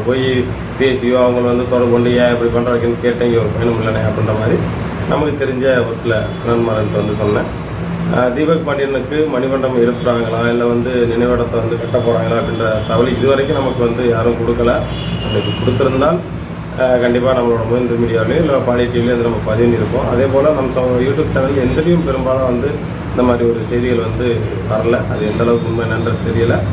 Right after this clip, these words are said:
அதை நீங்க தீர விசாரிச்சுட்டு உண்மையிலேயே அன்பு தம்பி தீபக் பாண்டியனுக்கு வந்து நினைவிடம் கட்டி எழுப்புற மாதிரி இருந்தாங்க, நம்பிக்கைக்குரிய ஆளா, ஆளா இருந்தாங்கன்னா அவங்க உங்களுக்கு தெரியும் அப்படின்னா வந்து கண்டிப்பா அந்த, அஹ், உதவி வந்து செய்யுங்க.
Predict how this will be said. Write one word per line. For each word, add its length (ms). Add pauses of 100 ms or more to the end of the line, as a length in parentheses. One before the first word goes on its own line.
(420)
அதை 160
நீங்க 240
தீர 240
விசாரிச்சுட்டு 720 (560)
உண்மையிலேயே 400
அன்பு 260
தம்பி 240
தீபக் 360
பாண்டியனுக்கு 380
வந்து 240 (160)
நினைவிடம் 440
கட்டி 220
எழுப்புற 300
மாதிரி 220
இருந்தாங்க, 380
நம்பிக்கைக்குரிய 640
ஆளா, 220 (160)
ஆளா 240
இருந்தாங்கன்னா 680 (500)
அவங்க 220
உங்களுக்கு 340
தெரியும் 240
அப்படின்னா 240
வந்து 160
கண்டிப்பா 400
அந்த, 280 (680)
அஹ், 220
உதவி 300
வந்து 200
செய்யுங்க. 380